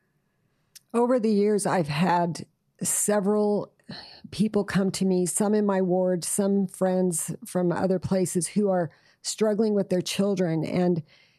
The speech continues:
they've wanted advice, they've wanted help because their worlds have just been rocked. And,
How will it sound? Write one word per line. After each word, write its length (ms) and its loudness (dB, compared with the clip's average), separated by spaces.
they've 640 -2
wanted 340 2
advice, 600 0
they've 160 0
wanted 280 2
help 460 0
because 400 -2
their 240 2
worlds 420 0
have 160 -2
just 220 -2
been 160 0
rocked. 580 -2
And, 340 0